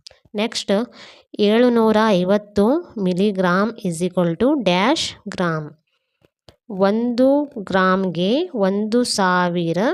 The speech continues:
ಮಿಲಿಗ್ರಾಮ್. ಹಾಗಾದರೆ ಏಳುನೂರ ಐವತ್ತು ಮಿಲಿಗ್ರಾಮ್‌ಗೆ ಎಷ್ಟು ಗ್ರಾಮ್‌ಗಳು? ಏಳುನೂರ ಐವತ್ತು milligram is equal to ಏಳುನೂರ ಐವತ್ತು divided by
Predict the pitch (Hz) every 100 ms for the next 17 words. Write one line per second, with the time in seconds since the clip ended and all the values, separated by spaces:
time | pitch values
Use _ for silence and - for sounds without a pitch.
0 | 392 247 185 180 269 277 185 170 156 -
1 | _ _ _ _ _ _ _ _ _ _
2 | _ _ _ 185 180 170 165 165 160 214
3 | 320 320 208 196 214 240 240 226 220 214
4 | 196 196 214 202 190 190 196 190 185 247
5 | 277 196 - - 196 190 190 185 190 240
6 | 359 - _ _ _ _ _ _ _ _
7 | _ _ _ _ _ _ - 214 214 233
8 | 233 214 196 214 220 185 180 190 190 -
9 | 208 302 - _ _ _ _ _ _ _
10 | _ _ _ 226 185 180 185 214 190 170
11 | 165 226 285 - 175 175 180 170 165 180
12 | 262 349 208 190 214 214 196 185 190 247
13 | 202 180 175 180 175 - 269 240 185 175
14 | 190 185 165 160 196